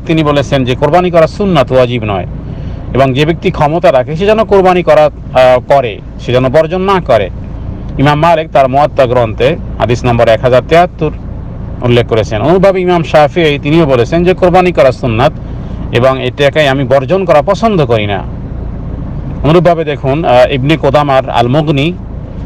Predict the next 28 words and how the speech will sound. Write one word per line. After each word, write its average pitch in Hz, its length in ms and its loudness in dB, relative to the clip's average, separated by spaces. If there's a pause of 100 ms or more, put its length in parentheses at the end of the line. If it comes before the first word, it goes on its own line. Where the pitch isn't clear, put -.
(140)
মাসআলা 127 420 0
নম্বর 120 300 0
সাত 123 220 -4
হাজার 110 240 0
পাঁচশো 104 320 0
একান্ন, 127 560 0
সাত 139 160 -2
হাজার 127 160 2
আটশো 143 340 -2
একান্ন। 101 420 -2 (2000)
আহ, 131 160 4
ইমাম 190 240 2
বুখারী, 185 280 2
তিনি 202 220 -2
বলেছেন 165 360 0
কোরবানি 165 320 2
সুন্নাত 131 420 -2
অনুচ্ছেদে, 131 500 0
সহিহ 123 220 0
বুখারী 127 320 0
হাদিস 117 300 -2
নম্বর, 107 240 0
আহ, - 1200 -4
পাঁচ 117 100 2
হাজার 110 220 2
পাঁচশো 110 300 -2
পাঁচচল্লিশের 101 580 0
আগে। 92 320 0